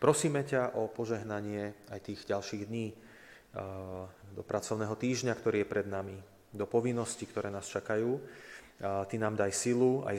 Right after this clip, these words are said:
zdar, aj, e, chuť, e, Pane, konať, e, ostatným ako z duše Tebe. A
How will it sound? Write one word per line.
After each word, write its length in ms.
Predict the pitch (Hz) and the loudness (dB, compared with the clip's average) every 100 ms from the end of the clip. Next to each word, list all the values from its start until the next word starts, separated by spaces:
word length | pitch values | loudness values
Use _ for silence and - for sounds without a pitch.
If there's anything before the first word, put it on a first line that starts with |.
| 95 | 2
zdar, 280 | 110 110 117 - - - - - - - - - | 4 6 4 -2 -14 -20 -20 -20 -20 -20 -18 -8
aj, 200 | 98 95 | -6 -4
e, 120 | 95 95 95 95 | -6 -6 -6 -4
chuť, 220 | 113 117 117 | -2 -2 -6
e, 80 | - - - - 104 98 98 98 98 | -12 -14 -20 -16 -12 -10 -10 -10 -8
Pane, 320 | - 98 98 95 98 - - - - - | -8 -6 -6 -6 -10 -20 -20 -20 -20 0
konať, 380 | 120 120 120 - | 2 4 0 -2
e, 120 | - - - - - - 101 98 98 95 | -14 -16 -20 -20 -18 -8 -8 -8 -12 -2
ostatným 800 | 113 - - 113 - 110 107 110 107 107 | -2 2 0 0 -4 -4 -4 -6 -10 -12
ako 320 | 95 - 98 | -10 -8 -8
z 60 | - | -8
duše 340 | 104 - 110 107 - | -10 -4 -4 -4 -4
Tebe. 260 | - 107 110 107 - - - - - - | -4 0 0 0 -12 -18 -20 -20 -20 -14
A 480 | 98 98 98 95 95 | -10 -6 -6 -6 -10